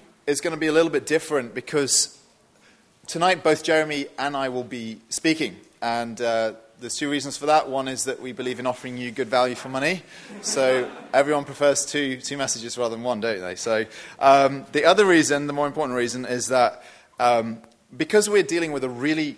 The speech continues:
critical and sensitive subject, um, we felt like it would be really helpful to hear both of our voices on this subject, uh, and also particularly for Jeremy to share his story,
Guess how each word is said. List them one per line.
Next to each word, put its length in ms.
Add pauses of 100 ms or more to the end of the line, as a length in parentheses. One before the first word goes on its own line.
(120)
critical 500
and 160
sensitive 640
subject, 800 (560)
um, 400
we 80
felt 240
like 180
it 80
would 160
be 100
really 220
helpful 400
to 160
hear 320
both 380
of 100
our 80
voices 400
on 80
this 140
subject, 560 (360)
uh, 200 (120)
and 440
also 560 (380)
particularly 640
for 140
Jeremy 320
to 100
share 220
his 140
story, 440